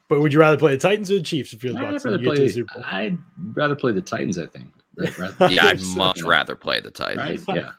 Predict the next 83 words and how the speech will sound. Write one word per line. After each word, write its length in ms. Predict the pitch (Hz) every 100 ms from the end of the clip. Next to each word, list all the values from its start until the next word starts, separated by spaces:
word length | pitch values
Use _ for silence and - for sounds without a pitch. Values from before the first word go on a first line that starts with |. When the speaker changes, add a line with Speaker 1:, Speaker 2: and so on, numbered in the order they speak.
| -
Speaker 1:
<laughs> 160 | -
Or 160 | 165 156
the 60 | 143
Bengals? 400 | 147 165 196 175
Speaker 3:
No 120 | 92
Speaker 1:
Yeah, 60 | 120
I 40 |
Speaker 3:
Derrick 220 | 92 90
Speaker 1:
think 80 | 139
I'd 100 | 135
rather 100 | 135
Speaker 3:
Henry. 100 | 131
Speaker 1:
face 220 | 139 135
them 140 | 120 131
Speaker 2:
Yeah. 160 | 87 113
Speaker 1:
than 20 |
Mahomes. 300 | 113 117 101
I 40 | 131
mean, 80 |
not 180 | 151 165
saying 160 | 170 156
those 140 | 143
guys 180 | 151 143
are 100 | 117
good, 420 | 117 180 135 101
but 100 | 110
I'm 100 | 104
just 160 | 110 -
Speaker 2:
Right, 180 | 95 78
Speaker 1:
saying. 80 | - _
Speaker 2:
right. 220 | - 71 - _ _ _ _
Speaker 1:
Right. 160 | 95 90 113
Look 120 | 131
Speaker 2:
No 60 | 90
Speaker 1:
at 40 |
Speaker 2:
doubt 80 | 85
Speaker 1:
that. 60 |
Speaker 2:
about 200 | 80 78 73
it. 40 | _ - _
Speaker 1:
All 120 | 185
right, 120 | 185
let's 160 | 170 170
give 140 | 233
these 180 | 208 170
Manscaped 480 | 165 165 - 151 131
game 240 | 135 135
balls. 220 | 127 120 -
j 160 | 185
c 160 | 185 175
and 100 | 151
Speaker 2:
All 60 | 147
right, 60 | 147
Speaker 1:
Casey, 160 | 139
Speaker 2:
let's 160 | 139 156
Speaker 1:
they're, 60 |
Speaker 2:
do 140 | 117 139
it. 20 |
Speaker 1:
they're, 180 | 160 156
they 120 | 170 180
were 100 | 180
at 100 | 143
the 60 |
stadium 400 | 120 147 139 131
today. 240 | 123 123 123
They're, 240 | 135 147
they're 160 | - 139
tired. 420 | 135 107 107 110
They're 140 | 110 113
not 180 | 101
coming. 180 | 101 90 95
They're 120 | 92
Speaker 2:
Yeah. 60 | 113
Speaker 1:
not 100 | -
showing 180 | 107
up 120 | 92 -
to 80 |
this 120 | 92 -
game, 140 | 104
Speaker 2:
That's 140 | 107 104
Speaker 1:
this, 220 | 95 -
Speaker 2:
fine. 160 | - 92
Speaker 1:
that 40 |
show. 180 | - 85